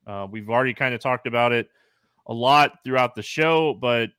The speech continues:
we kind of expect Derek Carr to lock in on somebody, and I,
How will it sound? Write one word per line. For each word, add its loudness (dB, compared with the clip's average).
we -10
kind -2
of -4
expect -4
Derek -2
Carr -2
to -10
lock 0
in -6
on -6
somebody, -6
and -6
I, -4